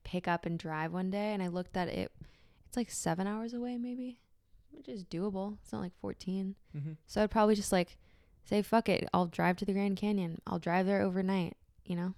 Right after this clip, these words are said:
Speaker 2: Yeah.
Speaker 1: And just wake up there.
Speaker 2: Mm. That sounds dope.
Speaker 1: Yeah. I might do that very soon. What roles do love and affection play in your life?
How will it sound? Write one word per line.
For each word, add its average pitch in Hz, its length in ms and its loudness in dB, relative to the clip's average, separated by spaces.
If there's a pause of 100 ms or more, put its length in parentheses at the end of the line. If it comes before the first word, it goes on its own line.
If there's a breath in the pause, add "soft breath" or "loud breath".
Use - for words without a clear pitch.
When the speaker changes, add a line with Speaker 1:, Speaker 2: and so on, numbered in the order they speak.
(320)
Speaker 2:
Yeah. 127 160 -8 (360)
Speaker 1:
And 175 120 -4
just 175 220 -8 (160)
wake 180 200 -8
up 180 140 -8
there. 175 240 -8 (960)
Speaker 2:
Mm. 139 180 -6 (800)
That 120 120 -16
sounds 113 180 -14
dope. 107 240 -14 (280)
Speaker 1:
Yeah. 180 180 -10 (800)
I 190 60 4
might 196 200 6
do 202 100 6
that 170 160 6
very 170 160 2
soon. 160 320 -4 (340 soft breath)
What - 320 -4
roles 202 300 -2
do 196 180 -4
love 180 240 -2
and 185 100 -4
affection 170 480 -6
play 170 200 -8
in 165 100 -10
your 175 100 -12 (100)
life? - 280 -16